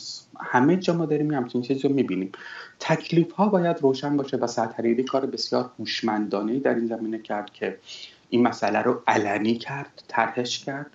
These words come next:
استعفا داد و از واکنش، اه، حسن نصرالله گرفته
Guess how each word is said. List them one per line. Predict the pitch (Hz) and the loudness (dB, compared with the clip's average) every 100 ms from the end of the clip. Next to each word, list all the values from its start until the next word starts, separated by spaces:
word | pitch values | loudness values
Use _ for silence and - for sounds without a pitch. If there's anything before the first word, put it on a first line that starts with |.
| _ _ _ _ _ _ - - | _ _ _ _ _ _ -8 0
استعفا | 120 - 120 110 123 127 | 0 2 0 0 0 -2
داد | 110 107 - - - - - - | -4 -8 -10 -18 -18 -18 -12 -2
و | 110 | 2
از | 113 - 113 107 98 | 2 2 0 -2 -2
واکنش، | 107 110 95 - 113 139 208 - - 80 - _ _ _ _ _ | 2 2 2 0 2 4 4 2 0 -2 -6 _ _ _ _ _
اه، | 113 107 98 98 101 92 - - - - - - | -2 0 -2 -4 -6 -8 -10 -12 -12 -12 -12 -8
حسن | - 117 123 107 | -4 2 2 2
نصرالله | 110 - 104 117 139 - | 0 -2 0 0 0 -4
گرفته | 107 101 - 95 - | -8 -8 -8 -8 -8